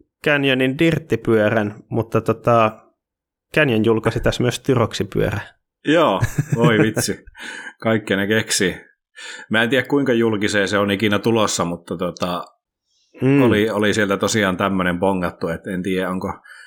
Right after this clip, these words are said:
Speaker 2: kuuntelijat siellä toisessa päässä tämmöiseen törmänneet, mut sieltä tuli siis Canyonilta tämmönen trampoliinipyörä.
Speaker 1: Joo.
Speaker 2: Mä en tiedä, että näyttääkö se ihan hirveästi pyörältä välttämättä,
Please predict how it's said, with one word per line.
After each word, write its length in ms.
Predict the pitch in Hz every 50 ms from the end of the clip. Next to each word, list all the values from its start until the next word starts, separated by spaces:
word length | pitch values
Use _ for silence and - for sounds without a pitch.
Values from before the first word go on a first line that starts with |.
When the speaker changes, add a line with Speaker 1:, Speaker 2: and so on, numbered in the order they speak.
| - - _ _ -
Speaker 2:
kuuntelijat 560 | - 120 117 117 107 107 95 95 95 95 -
siellä 240 | - 113 101 98 95
toisessa 440 | - 113 104 92 95 90 - 95 82
päässä 320 | - 87 87 90 - 95
tämmöiseen 440 | - 98 90 92 92 87 95 90 85
törmänneet, 580 | 92 98 95 92 90 87 87 87 85 82 - -
mut 160 | 87 - -
sieltä 280 | - 151 143 113 95
tuli 240 | 90 101 98 98 95
siis 280 | 90 101 92 90 - -
Canyonilta 640 | - 113 107 101 92 90 90 90 87 85 90 - - - _ _ _ - _ _ _ _ _ _ _ - - - - _ _ _ _ _ _ _ _ _ -
tämmönen 680 | 98 98 98 95 92 92 92 92 90 92 95 92 95 _ _ - -
trampoliinipyörä. 1120 | 135 151 147 117 95 87 95 107 127 117 110 104 - 107 98 92 85 80 80 82 82 - - _ _ _ _ _ _ _ _ _ _ _ _ _ _ _ _ _ _ _ _ _ _ _ _ - -
Speaker 1:
Joo. 320 | 165 175 151 120 92 95
Speaker 2:
Mä 100 | 104 104
en 60 | 101 95
tiedä, 140 | 107 104
että 120 | 101 - 120
näyttääkö 320 | 120 113 - - 110 - -
se 80 | 101
ihan 120 | 95 92 92
hirveästi 360 | 101 92 90 87 - - - - -
pyörältä 480 | - 85 90 92 92 101 104 101 113 113
välttämättä, 760 | 113 113 110 110 - 117 113 110 110 - - - 123 107 -